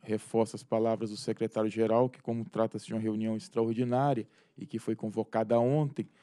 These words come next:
logo nós temos até duas reuniões ordinárias para referendar a aprovação desses dois itens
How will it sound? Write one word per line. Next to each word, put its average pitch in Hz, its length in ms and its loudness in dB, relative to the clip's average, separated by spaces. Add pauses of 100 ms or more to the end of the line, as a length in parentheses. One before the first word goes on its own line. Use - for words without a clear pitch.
(260)
logo 123 360 6
nós 123 200 -2
temos 123 260 -2
até 123 300 2
duas 135 380 0
reuniões 120 760 0
ordinárias 120 680 -2
para 120 320 0
referendar 120 1000 0 (380)
a - 100 2
aprovação 117 560 0
desses 113 240 -4
dois 117 260 0
itens 120 480 -6